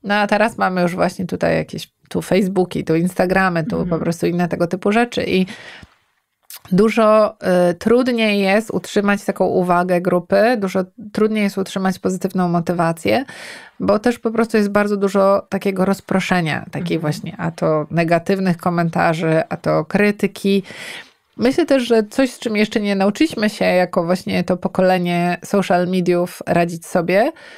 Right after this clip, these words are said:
Speaker 1: to umiejętność właściwego odczytywania tych komunikatów, bo jednak różnica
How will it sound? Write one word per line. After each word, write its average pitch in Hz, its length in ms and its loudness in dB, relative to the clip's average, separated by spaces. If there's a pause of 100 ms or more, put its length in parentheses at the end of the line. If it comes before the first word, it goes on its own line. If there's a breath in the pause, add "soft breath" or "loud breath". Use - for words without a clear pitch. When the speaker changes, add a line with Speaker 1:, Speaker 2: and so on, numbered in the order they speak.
(300 loud breath)
Speaker 1:
to 202 260 4
umiejętność 247 560 0
właściwego 233 480 0
odczytywania 202 640 0
tych 165 180 -4
komunikatów, - 800 -4
bo - 60 0
jednak 185 280 -2
różnica 190 720 0